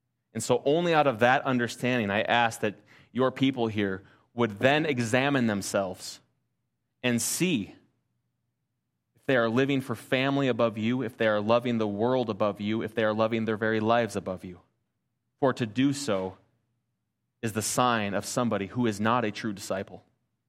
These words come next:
somebody who has been deluded into thinking that they are right with God when they are actually not. And so I pray for that person, Lord, that they would remember the gospel,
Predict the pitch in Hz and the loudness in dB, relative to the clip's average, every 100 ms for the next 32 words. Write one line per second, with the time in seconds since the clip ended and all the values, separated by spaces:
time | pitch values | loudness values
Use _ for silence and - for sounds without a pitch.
0 | _ _ _ _ _ _ _ 156 139 135 | _ _ _ _ _ _ _ 2 2 2
1 | 123 131 113 120 113 110 110 131 117 95 | 2 0 2 -2 0 -2 -2 -2 -2 -4
2 | - _ _ _ - 123 117 - 143 135 | -10 _ _ _ -6 -2 -2 -2 -2 -2
3 | 117 101 92 - - 113 120 113 104 107 | -4 -8 -8 -16 -6 -2 2 2 2 2
4 | 113 110 104 - 117 117 104 101 107 110 | 2 0 -6 0 4 4 2 0 0 2
5 | 107 104 107 - 117 110 110 92 - - | 2 0 0 -2 -6 -2 -2 -4 -8 -20
6 | _ _ _ _ _ _ _ _ _ _ | _ _ _ _ _ _ _ _ _ _
7 | _ _ _ _ _ _ _ 269 _ _ | _ _ _ _ _ _ _ _ _ _
8 | _ _ _ _ _ _ _ _ _ _ | _ _ _ _ _ _ _ _ _ _
9 | _ _ 101 101 - 135 131 131 117 127 | _ _ -2 -2 2 0 2 0 0 0
10 | 123 127 110 101 113 110 107 104 _ _ | -2 -2 -4 -2 -2 0 -2 -4 _ _
11 | _ _ _ _ _ 117 113 117 123 120 | _ _ _ _ _ -2 0 2 2 -2
12 | 104 110 110 107 - 90 | -2 0 0 -2 -10 -14